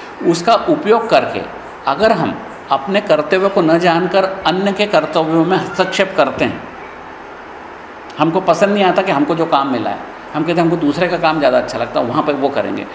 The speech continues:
इसलिए हमारा मन जब अन्य अन्य में लगता है तो यहीं पर भगवान कहते हैं उस समय तुम परमेश्वर की बोध से दूर चले जाते हो। उस समय जब, जैसे ही तुम अपने कर्तव्य से दूर जाते हो, परमेश्वर के बोध से दूर चले जाते हो,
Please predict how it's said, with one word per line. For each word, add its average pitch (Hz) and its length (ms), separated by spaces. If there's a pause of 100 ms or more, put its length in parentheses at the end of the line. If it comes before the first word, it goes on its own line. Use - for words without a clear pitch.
(260)
इसलिए 220 280
हमारा 190 320
मन 202 260
जब 220 240
अन्य 202 300
अन्य 214 220
में 226 280 (460)
लगता 147 400
है 120 240 (300)
तो 165 60
यहीं 165 120
पर 180 100
भगवान 143 340
कहते 139 240
हैं 151 420
उस 190 200
समय 156 260
तुम 165 280 (500)
परमेश्वर 139 440
की 170 360 (800)
बोध 135 300
से 156 140
दूर 123 220
चले 90 240
जाते - 280
हो। - 640
उस 147 100
समय 175 240 (120)
जब, 180 320
जैसे 180 220
ही 269 60
तुम 240 120
अपने 202 220
कर्तव्य 202 460
से 208 140
दूर 170 220
जाते 135 320
हो, 107 280
परमेश्वर 143 420
के 170 120
बोध 131 300
से 175 140
दूर 120 220
चले 117 220
जाते 101 280
हो, - 60